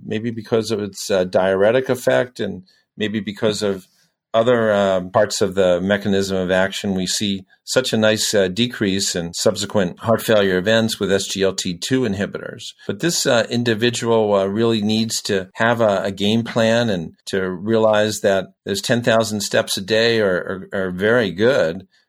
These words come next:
but we also want to increase the pace of the walking, intermittently do some interval training, so to speak, and really push the, the pace of the walking so that they can burn up more calories. And getting that team-based approach with their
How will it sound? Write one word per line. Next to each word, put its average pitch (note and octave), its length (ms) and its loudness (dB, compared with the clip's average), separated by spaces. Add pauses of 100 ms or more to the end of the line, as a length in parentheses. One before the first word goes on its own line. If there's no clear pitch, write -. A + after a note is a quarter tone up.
(160)
but A2 160 2
we A2 140 0
also A2+ 300 2
want A2 160 2
to G#2 60 0
increase A2 400 -2
the - 100 -6
pace - 400 -2
of A2 60 -8
the A2 80 2
walking, G#2+ 520 2
intermittently G#2 600 0
do G#2+ 260 -2
some F#2 340 -2 (320)
interval A2 380 2
training, A2+ 420 2
so A2+ 200 0
to G#2+ 100 -2
speak, A#2 400 -2
and G2 100 -4
really G2 320 0 (320)
push B2 260 0
the, G2 240 2
the F#2+ 140 -6
pace A2 340 -2
of G2 80 -8
the G#2 60 0
walking G2 520 0
so F#2 160 -6
that G2 240 0 (300)
they B2 80 -2
can A#2+ 160 0
burn A#2+ 240 2
up A2 100 2
more G2 220 0
calories. F#2+ 760 -2 (360)
And A2+ 160 -6
getting D3+ 260 0
that G#2+ 220 0
team-based B2+ 640 2
approach A2 460 -2
with G#2 140 -8
their F#2 260 0